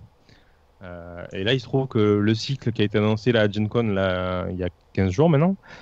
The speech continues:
euh, c'est un cycle qu'on a déjà traduit et mis en page, quoi. Il est prêt à être imprimé, euh, on va recevoir les samples dans pas longtemps, quoi.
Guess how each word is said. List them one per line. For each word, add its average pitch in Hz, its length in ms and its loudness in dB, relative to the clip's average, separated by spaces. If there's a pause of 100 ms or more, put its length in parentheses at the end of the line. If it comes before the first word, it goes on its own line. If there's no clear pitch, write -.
(280)
euh, 90 840 0 (180)
c'est - 180 0
un 95 100 4
cycle 131 260 -2
qu'on 107 180 2
a 101 100 4
déjà 107 260 2
traduit 113 440 0
et 135 40 2
mis 113 180 0
en 123 80 0
page, 110 240 -2
quoi. 98 160 -6
Il 92 100 -4
est 95 40 -2
prêt - 200 0
à - 40 4
être - 140 -4
imprimé, 117 600 -2
euh, 95 160 2
on 92 100 0
va 90 100 -2
recevoir 95 380 -2
les 95 80 0
samples 120 300 -2
dans 95 120 -4
pas 101 80 -6
longtemps, 107 300 -6
quoi. 104 160 -16